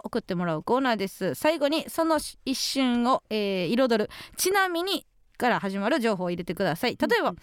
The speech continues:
Speaker 2: うんうん。
Speaker 1: えー、三月二十八日三時、幼馴染のたかしと焼肉に行きました。えー、たかしが少し遅れるとのことだったので、先に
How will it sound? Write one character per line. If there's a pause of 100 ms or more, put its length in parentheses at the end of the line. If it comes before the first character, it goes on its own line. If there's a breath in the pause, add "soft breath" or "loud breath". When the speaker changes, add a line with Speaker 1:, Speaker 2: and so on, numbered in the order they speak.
Speaker 2:
う
ん
う
ん。 (280 loud breath)
Speaker 1:
え
ー、
三 (200)
月
二
十
八
日
三
時、 (560 loud breath)
幼
馴
染
の
た
か
し
と
焼
肉
に
行
き
ま
し
た。 (180)
え
ー、
た
か
し
が
少
し
遅
れ
る
と
の
こ
と
だ
っ
た
の
で、
先
に